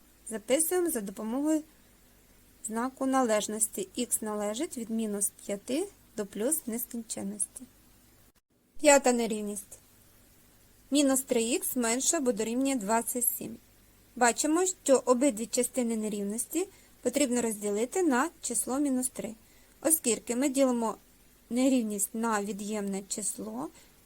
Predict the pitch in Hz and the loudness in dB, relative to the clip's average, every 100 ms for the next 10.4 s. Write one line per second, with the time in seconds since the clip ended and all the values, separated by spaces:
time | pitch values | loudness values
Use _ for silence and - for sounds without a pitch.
0 | _ 294 247 262 214 - 214 208 240 330 | _ 6 6 4 2 -2 -6 -4 -2 -4
1 | - - 370 320 285 208 196 - - - | -4 -2 2 4 2 0 -4 -8 -12 -14
2 | - - 247 254 277 269 208 - - - | -18 -4 -2 2 2 0 -4 -6 -10 -12
3 | - - - - 349 349 285 196 196 196 | -14 -20 -20 -2 2 4 4 2 -2 -4
4 | - 254 247 - - - 220 220 269 226 | -4 0 0 0 -6 -6 -4 4 4 6
5 | - - - 226 196 202 208 226 285 359 | 2 2 -2 -4 -4 -4 -2 -2 0 0
6 | 226 - - 220 233 233 247 - 202 202 | 0 -4 -8 -6 -4 -2 0 -2 -2 -6
7 | - - - - - - - 277 277 247 | -6 -12 -20 -20 -20 -20 0 4 10 8
8 | 226 233 226 220 208 208 - 202 214 214 | 8 -2 -2 -2 -2 -4 -6 -6 -2 -2
9 | 196 - 220 196 214 208 202 - 208 208 | -4 -8 -6 -4 -4 -6 -6 -6 -6 -4
10 | 196 220 311 | -4 -6 -8